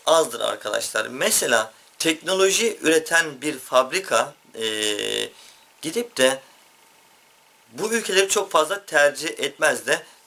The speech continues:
genç nüfusu fazla olan ülkeleri tercih eder. Çünkü teknolojiyi en çok genç nüfus kullanmaktadır. Mesela Türkiye genç nüfusu fazla olduğu için, e, teknoloji olsun, yani gençlere yönelik, e, ürünler ve hizmetler olsun,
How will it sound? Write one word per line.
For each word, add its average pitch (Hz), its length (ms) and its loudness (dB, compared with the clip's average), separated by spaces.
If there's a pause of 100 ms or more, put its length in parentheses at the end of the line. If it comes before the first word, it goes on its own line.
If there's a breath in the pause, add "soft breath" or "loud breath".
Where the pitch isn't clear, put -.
genç 185 300 0
nüfusu 208 360 -8
fazla 170 360 2
olan 143 280 4
ülkeleri 107 460 -2
tercih 104 360 0
eder. 104 180 0
Çünkü 139 240 -8
teknolojiyi 135 600 -6
en 131 180 -2
çok 175 260 -6
genç 147 340 2
nüfus 113 280 -6
kullanmaktadır. 101 680 -2 (420 loud breath)
Mesela 165 340 2
Türkiye 170 580 -2 (100)
genç 143 240 -2
nüfusu 156 280 -8
fazla 139 360 0
olduğu 135 380 0
için, 135 360 0 (340 loud breath)
e, 127 100 2 (1000 loud breath)
teknoloji 156 540 2
olsun, 147 220 2
yani 127 160 4
gençlere 143 420 2
yönelik, 156 460 -4 (360 loud breath)
e, 123 240 0
ürünler 147 520 0
ve 143 80 -4
hizmetler 135 520 -4
olsun, 120 440 -4